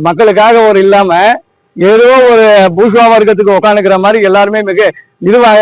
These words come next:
இருக்கிறவங்களுக்கு கூட உக்காந்துக்கிற மாதிரி இருக்காங்களே தவிர பாமர மக்களுக்காகவும் மக்களுடைய நலனுக்காகவும் அதுக்கு விரோதமா இந்த அரசு எதிர்வு-, நடந்து நிற்கிறதே தவிர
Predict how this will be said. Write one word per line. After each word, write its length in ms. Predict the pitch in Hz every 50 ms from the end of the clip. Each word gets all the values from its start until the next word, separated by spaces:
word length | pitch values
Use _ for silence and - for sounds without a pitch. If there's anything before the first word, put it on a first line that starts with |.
| 214 208 202
இருக்கிறவங்களுக்கு 560 | 190 190 160 208 208 202 196 190 190 185 190 214
கூட 80 | 220 214 202
உக்காந்துக்கிற 360 | 175 208 214 208 190 196 190 185 196
மாதிரி 140 | 202 196 190
இருக்காங்களே 380 | 185 175 196 190 190 190 180 165 180
தவிர 180 | 165 160 175 196 214 214 - _ _ _ _ _ _ _ -
பாமர 260 | 180 214 226 226 226 214 202
மக்களுக்காகவும் 680 | 190 160 202 190 170 185 175 170 156 170 190 214 226 214 - _ _ _ _ - 175
மக்களுடைய 380 | 175 208 233 226 220 202 196 175 175
நலனுக்காகவும் 680 | 175 196 226 220 226 202 208 196 180 165 202 208 214 233 - _ _ 175
அதுக்கு 220 | 170 170 175 160 170 165
விரோதமா 400 | 170 190 214 220 214 214 202 214 220 208
இந்த 100 | 196 190 175
அரசு 200 | 180 190 165 190 185 165 175
எதிர்வு-, 420 | 190 196 190 185 170 160 156 139 - _ _ _ _ _ 185
நடந்து 260 | 175 196 220 220 214 202
நிற்கிறதே 240 | 196 185 175 170 156 165
தவிர 180 | 160 156 175